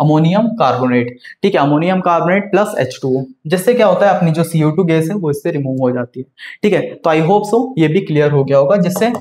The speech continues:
अपन सीओ टू गैस को remove कर सकते हैं। ठीक है, आप इसको further, अ, क्या कर, कर लीजिए, note कर लीजिए। ठीक है, सबसे पहले जो मेथड है mechanical dearitation, इसमें भी अपन को सेम diagram बना देना है। सेकंड जो है, वो by filtering water through limestone।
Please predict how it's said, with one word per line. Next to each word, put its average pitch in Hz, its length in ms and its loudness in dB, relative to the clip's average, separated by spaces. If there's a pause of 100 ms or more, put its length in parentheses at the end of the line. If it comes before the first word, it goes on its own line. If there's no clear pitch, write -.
(360)
अपन 139 320 2
सीओ 170 220 2
टू 175 120 0
गैस 170 260 2
को 269 340 -6
remove 147 220 0
कर 143 220 0
सकते 123 340 -6
हैं। 131 140 -4
ठीक 208 180 0
है, 208 40 4
आप 185 200 2
इसको 190 200 -2
further, 185 440 2
अ, 185 320 4
क्या 170 180 0
कर, 151 180 0 (320)
कर 151 100 0
लीजिए, 143 240 0
note 143 300 0
कर 160 60 2
लीजिए। 143 280 -2 (360)
ठीक 165 100 2
है, 131 80 2
सबसे 151 280 -2
पहले 165 260 0
जो 170 100 0
मेथड 160 360 0
है 180 200 0
mechanical 147 560 0
dearitation, 147 600 -2
इसमें 147 280 -2
भी 151 60 2
अपन 156 220 -2
को 151 60 0
सेम 156 280 0
diagram 156 420 0
बना 170 180 0
देना 185 220 0
है। 233 60 -4 (400)
सेकंड 190 320 2
जो 196 100 4
है, 196 80 2
वो 196 280 0
by 175 80 2
filtering 175 440 0
water 147 300 0
through 190 380 -2
limestone। 127 500 -2